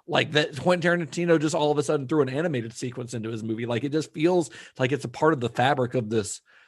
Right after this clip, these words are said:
movie. And, and I think that's just simply, and the, the way that the, the movie can go from one genre and one feel, one tone to the next,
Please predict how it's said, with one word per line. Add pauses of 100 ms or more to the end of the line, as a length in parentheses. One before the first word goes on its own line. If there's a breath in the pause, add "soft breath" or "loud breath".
(380 soft breath)
movie. (520 soft breath)
And,
and
I
think
that's
just
simply,
and
the,
the
way
that
the,
the
movie
can
go
from
one
genre
and
one
feel,
one
tone
to
the
next,